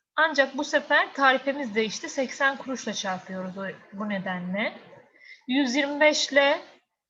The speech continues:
sekizi çarptığım zaman bin, bin.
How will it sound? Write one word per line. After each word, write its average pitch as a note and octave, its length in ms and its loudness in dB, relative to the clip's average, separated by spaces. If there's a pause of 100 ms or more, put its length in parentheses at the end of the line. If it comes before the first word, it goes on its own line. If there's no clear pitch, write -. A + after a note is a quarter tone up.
sekizi C#4 460 -2
çarptığım C#4+ 560 4
zaman B3 420 2 (240)
bin, B3 400 -2 (540)
bin. C4+ 400 -4